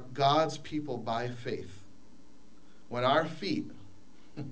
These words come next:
take us away from God's heart and God's mission, God is not content to find someone else's feet and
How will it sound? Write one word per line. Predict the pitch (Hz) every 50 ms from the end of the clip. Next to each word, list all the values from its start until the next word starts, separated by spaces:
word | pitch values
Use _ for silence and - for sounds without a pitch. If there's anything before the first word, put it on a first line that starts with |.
| - - - - - - - - - -
take | - 156 160 156 -
us | 185 175 - -
away | 170 147 139 143 143 147 147
from | 151 151 143 123 120
God's | 117 123 120 131 147 147
heart | - - 135 120 110 104 113
and | 113 110
God's | 113 110 113 113 113
mission, | 113 120 120 117 - - 98 92 92 - - - - - - - - - - - -
God | - 131 131 139 156 151 151
is | 143 - 127
not | 123 127 127 - - -
content | - 131 123 117 - - 139 127 104 98 - - -
to | - 120
find | - - 131 127 123 110 107 107
someone | 107 - 120 117 110 104 101
else's | 101 101 - - 90 87
feet | - - - 107 98 - - - - - - - - - - - - - - - - - - - - - - - - - - - - - - - - - - - -
and | 120 117 107